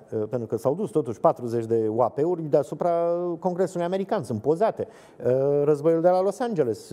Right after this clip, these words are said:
seara atacului de la Los Angeles, care de fapt noi am atacat obiectul respectiv, o mie patru sute, am ver-, și verificat înainte de emisiune, o-, peste o mie patru sute de obuze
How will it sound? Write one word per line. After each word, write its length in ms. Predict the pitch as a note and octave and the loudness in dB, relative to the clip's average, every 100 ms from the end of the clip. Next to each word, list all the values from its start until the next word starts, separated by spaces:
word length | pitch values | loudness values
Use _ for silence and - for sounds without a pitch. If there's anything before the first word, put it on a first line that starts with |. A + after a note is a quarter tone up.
| A2+ | -4
seara 300 | A2 D3 C3+ | 2 2 2
atacului 400 | C3 D3+ C#3 C#3 | 2 0 -2 -2
de 80 | C3+ | 0
la 120 | D3 | 2
Los 160 | D3+ D#3 | 0 -2
Angeles, 460 | F#3+ D#3 C3 A2+ - | -4 0 0 -2 0
care 200 | B2 B2 | 2 2
de 100 | B2 | 0
fapt 180 | D3 B2 | -2 0
noi 220 | D#3+ G3+ | 0 2
am 140 | E3 | 0
atacat 460 | C#3 - A#2+ C3+ A#2+ | -2 -2 -2 -2 -2
obiectul 360 | A2 A#2+ - A2 | -2 -2 -2 -4
respectiv, 580 | G#2 G2+ F2+ D3+ F3 - - - | -4 -6 -4 -4 -4 -8 -14 -6
o 80 | |
mie 200 | A2 E3+ | -2 0
patru 320 | D#3+ C3+ C3 C#3+ | 2 0 -2 -2
sute, 140 | C#3 | 0
am 100 | A#2 | 0
ver-, 120 | A#2+ | -2
și 140 | - C#3 | -2 0
verificat 400 | B2 A#2+ C3 A#2+ | 0 0 -2 0
înainte 280 | A#2+ B2 | -4 -2
de 80 | G#2+ | -2
emisiune, 360 | G#2 G2 D3 D3+ | -2 -4 -4 -4
o-, 60 | A2+ - | -4 -2
peste 240 | D#3 - | -2 0
o 20 | D3 | 0
mie 180 | C#3+ | 0
patru 300 | C3 C3 - A2+ | 0 -2 -2 -8
sute 240 | D3+ C#3 | -4 -2
de 140 | A#2 A#2+ | 2 2
obuze 680 | A2+ A2 C#3+ G3 G#2 G#2+ | 2 -2 -4 -2 0 -2